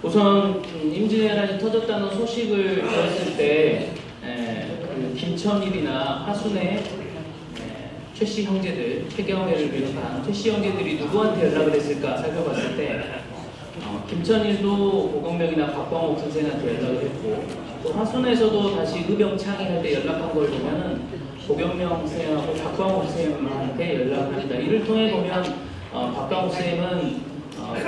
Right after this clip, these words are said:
국난이 터졌을 때 누구랑 상의할까 했을 때 꼭 이분하고 얘기해야 될 정도의 명망 있는 인물이었다는 점을 아주 쉽게 확인할 수 있을 것 같습니다.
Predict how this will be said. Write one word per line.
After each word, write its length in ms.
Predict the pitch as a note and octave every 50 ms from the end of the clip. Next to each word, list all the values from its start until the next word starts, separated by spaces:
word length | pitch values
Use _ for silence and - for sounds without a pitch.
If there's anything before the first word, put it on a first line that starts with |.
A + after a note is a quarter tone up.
| - -
국난이 580 | F#3+ G3 G#3+ G#3+ A3 A3 G#3+ G#3 G#3 G3+ G3 -
터졌을 480 | - A#3 A#3+ A#3+ A#3+ - G#3 - F#3+
때 440 | - C#3+ C#3+ D3 D3 C#3+ D3 D3 - -
누구랑 440 | - - - A3+ A#3 A3+ A3+ G#3+
상의할까 560 | - G3+ G#3 G#3 G#3+ G#3+ G#3 G3+ F#3+ F#3 - F3
했을 300 | E3+ E3+ - - D#3 D3+ -
때 320 | F3+ - G#3+ - - - - - - - E3+ F3 E3+ E3 D3+ D#3
꼭 260 | B3+ C#4+ C#4 C#4 C#4 C#4+ C#4+ - - - - - - - -
이분하고 480 | E3 D3+ D#3+ E3+ F#3 F#3+ F#3 E3+ D#3+ D#3
얘기해야 440 | D#3+ D#3 D#3+ E3+ E3+ E3+ E3+ D#3+ D#3
될 160 | D#3 D3+ D3+
정도의 720 | D3 D3 C#3 C#3 C#3 D3 D#3 D#3+ - - - C3 B2+ B2+
명망 580 | A#2 C3 C3+ C3+ C#3+ D3+ D#3 D3+ - - - - -
있는 420 | C#3 C#3 C#3 C3+ C3 - - - - - - - -
인물이었다는 800 | D3 D#3 E3+ G3 G#3 G#3+ G#3+ G3 - F3+ E3 E3 E3 - D#3+ D#3
점을 560 | D#3 D3 C#3 C#3+ D3+ C#3+ C#3 C3 - - - -
아주 160 | - E3 - E3+
쉽게 460 | E3+ - - - - G3+ F3 - F#3+
확인할 320 | F#3 F#3 G3+ F#3+ F3 D#3+
수 180 | - - - C3+
있을 360 | C3 B2+ C3 B2 - - -
것 120 | - - -
같습니다. 500 | - - - - - A#2+ - G#2+ A2